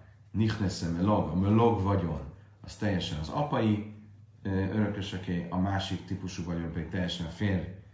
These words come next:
ö, örökösé. De ugyanígy lehetett volna mondani, ö, a Bája értelmezése szerint ugyanígy lehetett volna beszélni arról, hogy a vagyonnak a haszonélvezete kié,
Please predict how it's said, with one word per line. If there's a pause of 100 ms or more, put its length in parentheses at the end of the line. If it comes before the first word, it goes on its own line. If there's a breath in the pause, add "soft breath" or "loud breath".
(280 loud breath)
ö,
örökösé. (520 loud breath)
De
ugyanígy
lehetett
volna
mondani, (580)
ö, (560)
a
Bája
értelmezése
szerint
ugyanígy
lehetett
volna
beszélni
arról, (400 loud breath)
hogy
a
vagyonnak
a
haszonélvezete
kié,